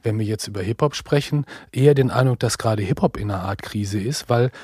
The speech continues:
äh, es sich zeigt, dass für das, was die Menschen gefühlsmäßig bewegt,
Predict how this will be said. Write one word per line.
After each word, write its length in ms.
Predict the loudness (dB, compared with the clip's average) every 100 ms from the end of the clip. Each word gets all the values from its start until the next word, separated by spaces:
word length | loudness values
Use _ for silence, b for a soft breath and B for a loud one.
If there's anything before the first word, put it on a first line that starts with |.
| B
äh, 140 | -8 -6
es 220 | -4 -4
sich 160 | -4 -6
zeigt, 400 | 0 0 0 0
dass 160 | -4 -2
für 140 | -2
das, 300 | 0 0 0
was 100 | -4
die 120 | -2
Menschen 340 | -2 -2 -2 -4
gefühlsmäßig 760 | -4 0 -2 2 0 0 -4
bewegt, 760 | -8 -2 4 6 4 0 -10